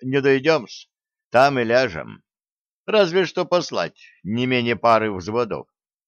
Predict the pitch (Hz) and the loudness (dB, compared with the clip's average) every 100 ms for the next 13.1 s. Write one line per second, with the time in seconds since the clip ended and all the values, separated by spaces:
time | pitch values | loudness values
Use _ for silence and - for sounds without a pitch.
0 | _ _ _ 110 113 170 175 - 139 156 | _ _ _ -4 4 4 4 2 0 0
1 | - 147 139 - 80 78 120 117 - 151 | -2 -2 -2 -8 -8 -4 -4 -4 -12 -10
2 | 139 - 65 69 76 101 _ _ _ _ | -10 -12 -12 -10 -8 -10 _ _ _ _
3 | _ _ 92 101 82 73 _ - 87 - | _ _ -2 0 -2 -6 _ -8 -8 -6
4 | 131 87 82 85 71 - - _ _ _ | -8 -6 -6 -6 -8 -10 -20 _ _ _
5 | _ _ _ _ _ 92 104 101 101 101 | _ _ _ _ _ -2 0 2 0 -2
6 | 107 113 113 98 104 104 - _ _ _ | -2 0 -2 -4 0 -2 -4 _ _ _
7 | _ _ - 82 - 113 135 113 95 101 | _ _ -12 -10 -6 -4 -4 -4 -4 -8
8 | 107 120 76 71 - 78 95 - _ _ | -6 -8 -8 -10 -8 -4 -4 -6 _ _
9 | _ - 104 87 87 117 127 95 - - | _ -4 -2 -2 0 2 2 -4 -12 -18
10 | 65 80 98 113 - 113 - 113 110 110 | -10 -8 -6 -6 -6 -10 -6 -4 -4 -4
11 | 113 120 _ _ _ _ _ _ _ _ | -6 -12 _ _ _ _ _ _ _ _
12 | _ _ _ _ 117 76 120 - 95 76 | _ _ _ _ _ -4 -4 -4 -8 -10
13 | 60 | -12